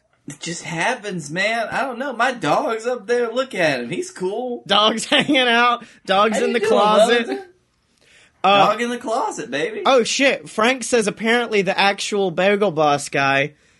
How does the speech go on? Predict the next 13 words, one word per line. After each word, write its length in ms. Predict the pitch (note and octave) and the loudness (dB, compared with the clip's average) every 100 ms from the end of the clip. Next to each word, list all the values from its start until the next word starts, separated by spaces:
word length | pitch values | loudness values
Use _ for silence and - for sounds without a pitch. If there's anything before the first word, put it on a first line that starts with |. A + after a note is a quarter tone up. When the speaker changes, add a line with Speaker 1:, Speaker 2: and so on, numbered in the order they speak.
| _ _ | _ _
Speaker 2:
has 280 | - F#3+ E3+ | -2 0 2
a 40 | E3 | -2
shitty 580 | - - G3+ F#3+ F#3+ E3+ | -2 0 2 2 0 0
YouTube 520 | F#3+ A3+ F#3 D#3 C#3 | 0 0 0 0 -2
channel 420 | - E3 D3 D3 | -2 0 2 0
that's 240 | D3 D#3+ | 0 -4
just 280 | - F3 D#3 | -4 -4 -4
him 340 | - F#3+ F#3+ F#3 | -4 0 0 0
yelling 480 | E3 F3+ F#3+ G3 | 0 2 2 0
at 140 | E3+ - | -2 -2
people 400 | F#3 F#3 F#3 F#3 | 0 0 0 -2
in 160 | G3 F3+ | 0 -2
public. 800 | - A3 B3 E3+ - - _ | 0 2 2 -2 -8 -16 _